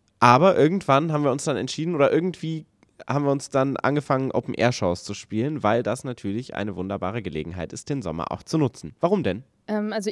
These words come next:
Speaker 2: erstens mal bin ich persönlich ein totaler Fan von sämtlichen Freiluftveranstaltungen, weil ich gehöre nämlich auf jeden Fall auch zu diesen Menschen, die nicht einen warmen Juliabend in einem Kellergewölbe
Speaker 1: Ja,
Speaker 2: verbringen
Speaker 1: gar keinen
Speaker 2: möchten.
Speaker 1: Bock.
Speaker 2: Dann habe ich große Angst, etwas von den wenigen Sommertagen und Sommerabenden zu verpassen. Also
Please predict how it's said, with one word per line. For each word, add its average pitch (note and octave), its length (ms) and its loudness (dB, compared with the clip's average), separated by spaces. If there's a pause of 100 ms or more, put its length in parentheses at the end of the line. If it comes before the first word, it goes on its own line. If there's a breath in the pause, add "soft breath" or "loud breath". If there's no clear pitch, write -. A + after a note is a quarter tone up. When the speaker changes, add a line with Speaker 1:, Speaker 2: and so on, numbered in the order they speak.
Speaker 2:
erstens B3 280 -2
mal A#3 140 2
bin G#3 100 -2
ich G3+ 120 -8
persönlich G#3 540 -2
ein G3 60 -10
totaler F3+ 480 -8
Fan F3+ 300 -8
von F#3 420 -6
sämtlichen F#3 460 -6
Freiluftveranstaltungen, G3 1000 -6
weil F#3 80 -2
ich - 80 -12
gehöre F#3 140 -4
nämlich F#3 200 -8
auf F3 120 -10
jeden B3+ 160 0
Fall G#3+ 160 -4
auch A3+ 80 -10
zu - 120 -12
diesen F#3+ 240 -8
Menschen, F#3 380 -10
die F3+ 80 -10
nicht G3+ 560 -2
einen F#3 400 -6
warmen F#3 320 -2
Juliabend F3+ 1120 -6
in F#3 200 -6
einem E3 240 -8
Kellergewölbe D#3+ 760 -4
Speaker 1:
Ja, - 60 -16
Speaker 2:
verbringen E3 320 -4
Speaker 1:
gar F3 160 -2
keinen F3 80 -4
Speaker 2:
möchten. F3+ 380 -2
Speaker 1:
Bock. F4 120 -12
Speaker 2:
Dann F#3 220 -6
habe F3 180 -6
ich - 140 -14
große A3 340 -4
Angst, F#3+ 300 -6
etwas - 320 -8
von F3+ 180 -6
den E3+ 180 -6
wenigen F#3+ 340 -6
Sommertagen F3+ 680 -6
und F3+ 100 -8
Sommerabenden E3+ 720 -4
zu F3+ 140 -14
verpassen. F#3 540 -8
Also E3+ 260 -8